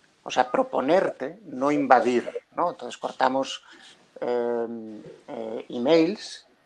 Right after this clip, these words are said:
y hicimos acciones en, en camp-, en, en redes en las que tú te,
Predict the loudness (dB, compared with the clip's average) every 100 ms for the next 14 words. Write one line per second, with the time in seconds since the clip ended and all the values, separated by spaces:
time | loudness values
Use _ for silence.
0 | _ 2 4 4 0 0 -2 -2 0 2
1 | 2 -2 -6 -6 -8 0 0 0 -12 -12
2 | -10 -6 2 2 2 4 2 2 -8 -6
3 | -6 -4